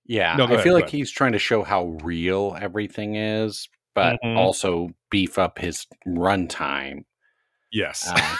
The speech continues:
Speaker 1: 'cause I'd probably, I would assume he goes, "Ooh, long, longer times mean good movie,"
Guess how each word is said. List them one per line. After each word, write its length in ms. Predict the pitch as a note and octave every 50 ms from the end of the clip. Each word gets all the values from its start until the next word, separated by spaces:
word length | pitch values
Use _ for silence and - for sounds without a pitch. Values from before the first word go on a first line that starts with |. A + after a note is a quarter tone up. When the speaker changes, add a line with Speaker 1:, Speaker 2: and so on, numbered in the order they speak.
| - -
Speaker 1:
'cause 160 | - A2 -
I'd 220 | A#2 G2+ G2+ F2+
probably, 760 | - G#2+ G#2+ G#2+ G2+ G#2 G2+ F#2+ F#2+ F#2+ F#2 - - A#2 - _ _ _ _ -
I 80 | G#2+
would 120 | A2 G#2+ G#2+
assume 340 | G#2 - - C3 B2+ B2
he 80 | A#2+ A2
goes, 320 | F#2+ G#2+ F#2+ F#2+ F2+ D#2 D#2 - _ B2
"Ooh, 180 | B2 A2 A2 G2
long, 400 | D#2+ F#2+ G2+ A2 A#2 A#2 A2+ A#2
longer 420 | - A2+ G#2+ A2 A#2 G#2+ A2 G#2+
times 440 | - - - A2 G#2+ G2+ G2 F2 -
mean 240 | F#2 F#2+ F#2+ F#2+ F#2
good 240 | F2+ G2+ G2 E2
movie," 500 | F2+ F#2 F#2+ F#2+ F2+ - E2+ D2+ C#2 -